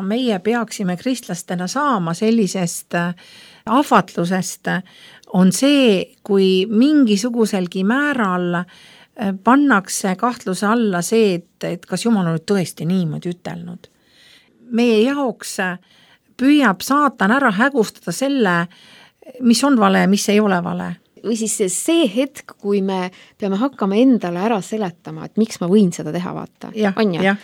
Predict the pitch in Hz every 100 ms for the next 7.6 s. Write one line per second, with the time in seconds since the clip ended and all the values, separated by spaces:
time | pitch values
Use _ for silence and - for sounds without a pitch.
0 | - - 190 - 220 294 294 214 196 220
1 | 208 240 240 240 277 196 175 196 233 180
2 | - - - 254 269 240 175 165 165 165
3 | - - - _ _ _ - 254 214 190
4 | 180 170 - 175 170 170 180 - 160 165
5 | 165 151 - - 196 - _ _ _ -
6 | 226 226 202 208 185 - 240 226 220 185
7 | 185 190 247 - -